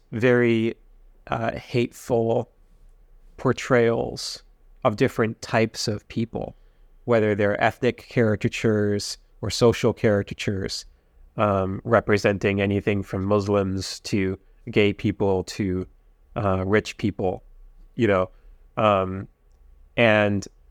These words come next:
so there's a sort of a cognitive dissonance by which the text is saying that salvation is available for everyone,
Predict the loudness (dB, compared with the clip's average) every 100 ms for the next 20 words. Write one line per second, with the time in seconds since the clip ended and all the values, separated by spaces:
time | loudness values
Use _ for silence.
0 | -20 -20 -16 0 4 6 6 4 2 0
1 | 0 2 0 -2 2 2 2 -2 -2 -2
2 | -2 -4 -2 -6 -6 -8 -2 0 2 -2
3 | -4 -6 -2 -4 -4 -4 -2 2 2 2
4 | 0 0 0 0 2 2 4 0 0 0
5 | 0 -2 -2 0 -2 -2 -4 -4 -6 -4
6 | -4 -2 -4